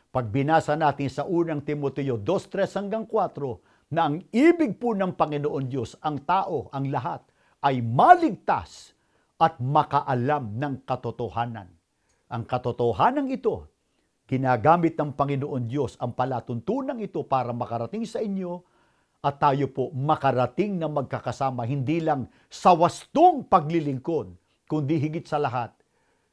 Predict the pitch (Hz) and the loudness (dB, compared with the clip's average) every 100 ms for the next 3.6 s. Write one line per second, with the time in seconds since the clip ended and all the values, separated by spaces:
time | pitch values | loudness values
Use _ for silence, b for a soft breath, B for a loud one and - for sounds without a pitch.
0 | _ 127 143 147 139 135 135 123 135 135 | _ -2 2 2 0 0 -4 -2 0 0
1 | 127 113 135 135 127 - 123 113 95 139 | -2 -2 0 0 -2 -2 -4 -4 -4 -2
2 | 131 127 113 - 123 - 117 98 131 123 | -2 -4 -6 -4 -6 -2 -6 -2 -4 -2
3 | 139 120 110 - 120 107 | -6 -6 -8 -6 -8 -8